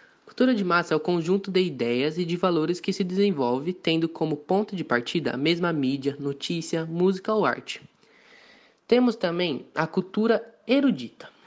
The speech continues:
Diferente da cultura de massa, a cultura erudita é o resultado do conhecimento adquirido por meio de pesquisas e de estudos. Temos a cultura popular. A cultura popular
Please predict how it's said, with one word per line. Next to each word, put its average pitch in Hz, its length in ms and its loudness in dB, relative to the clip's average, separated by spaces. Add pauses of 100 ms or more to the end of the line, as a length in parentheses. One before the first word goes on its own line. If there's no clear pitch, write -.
(200)
Diferente 247 540 0
da 202 100 2
cultura 123 320 -6
de 117 140 -8
massa, 131 340 -2 (180)
a - 80 -6
cultura 190 360 2
erudita 143 480 0
é 131 40 4
o 135 40 4
resultado 151 520 0
do 175 120 -4
conhecimento 143 760 0 (380)
adquirido 226 560 2
por 214 180 2
meio 196 160 2
de 185 120 -4
pesquisas 156 800 0
e 165 100 -2
de 160 140 -2
estudos. - 500 -6 (1040)
Temos 180 400 4
a 170 80 -2
cultura 214 380 2
popular. 220 600 0 (320)
A 175 120 -4
cultura 254 340 -2
popular 143 640 -2